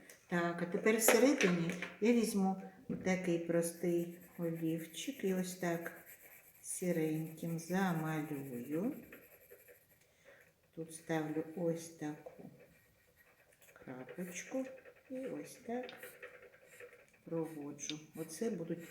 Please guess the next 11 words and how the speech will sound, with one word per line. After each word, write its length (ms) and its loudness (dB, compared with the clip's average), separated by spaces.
диски 580 6
на 60 -6
машині. 640 -2
Так. 640 -8
Ви, 140 6
діти, 380 8
можете 420 2
намалювати 840 4
машину, 680 2
якого 340 4
хочеться 680 -2